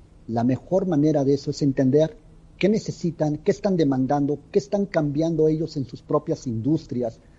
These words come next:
y, por lo tanto, actualizarte en todos estos puntos que comento para, para seguir siendo un generador de valor a,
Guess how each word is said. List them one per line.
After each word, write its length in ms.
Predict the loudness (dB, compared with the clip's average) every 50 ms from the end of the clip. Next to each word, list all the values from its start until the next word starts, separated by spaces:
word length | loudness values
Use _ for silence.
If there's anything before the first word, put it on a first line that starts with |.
| -20 -20 -20 -4 -2
y, 80 | -2 0
por 180 | 2 2 2 4
lo 120 | 2 2
tanto, 360 | 4 2 2 2 2 -2 -2 -2
actualizarte 1080 | -2 0 0 -2 -2 -2 0 2 2 2 2 0 0 0 0 0 0 0 -2 -4 -6 -6
en 120 | -6 -6
todos 340 | -6 -6 -6 -6 -6 -8 -8
estos 320 | -10 -12 -10 -12 -12 -12 -10
puntos 380 | -8 -8 -8 -6 -8 -10 -10
que 100 | -12 -12
comento 540 | -8 -4 -2 -2 0 -2 -2 -2 -4 -4 -6 -8 -18 -20 -20 -20 -20 -20 -20 -20 -4 0
para, 280 | 2 2 2 2 0 -4 -10 -20 -20 -20 -20 -20 -8 -4
para 160 | -2 -2 -2
seguir 420 | -2 -2 -2 -2 -2 -2 -4 -4 -6
siendo 400 | -10 -2 0 0 0 2 2 0
un 140 | 0 0 0
generador 600 | 0 0 2 2 2 2 2 2 2 2 2 0
de 120 | 0 -2
valor 360 | 0 0 2 2 2 0 -2 -6 -16 -20 -20 -20 -20 -20 -8 -4
a, 180 | 0 0 0